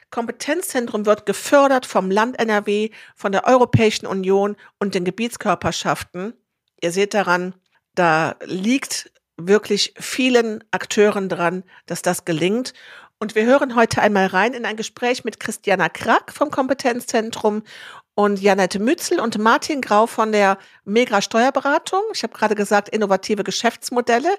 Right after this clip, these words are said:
Das ist ein innovatives Geschäftsmodell. Die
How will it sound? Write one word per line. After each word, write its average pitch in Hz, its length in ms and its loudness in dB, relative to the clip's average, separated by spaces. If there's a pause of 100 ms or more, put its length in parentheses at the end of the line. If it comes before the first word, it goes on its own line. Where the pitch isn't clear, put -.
(380)
Das - 320 0
ist - 300 -4
ein 190 140 0
innovatives 175 640 0
Geschäftsmodell. 202 840 0
Die 208 300 -6